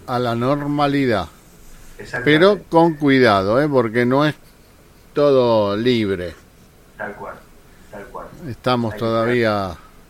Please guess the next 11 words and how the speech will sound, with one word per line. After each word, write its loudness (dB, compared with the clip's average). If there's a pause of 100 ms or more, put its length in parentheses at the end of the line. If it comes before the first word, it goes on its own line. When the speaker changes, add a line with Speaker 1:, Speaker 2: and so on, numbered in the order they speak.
(280)
Speaker 1:
jodidos, -4
diríamos. -8 (360)
Speaker 2:
Sí, -6 (100)
pero -2
podemos 0
disfrutar, -6 (360)
ya -6
podemos -2
disfrutar -8 (640)
de -10
encuentros -8